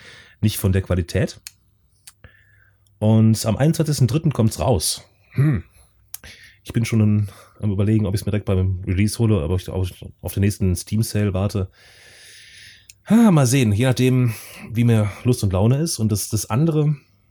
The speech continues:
ähm, worauf ich warte, ist, ähm, das neue South Park-Spiel.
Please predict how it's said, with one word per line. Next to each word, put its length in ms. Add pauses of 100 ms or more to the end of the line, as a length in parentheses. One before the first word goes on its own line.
(420)
ähm, 380
worauf 160
ich 100
warte, 240
ist, 240
ähm, 460 (240)
das 160
neue 180
South 300
Park-Spiel. 420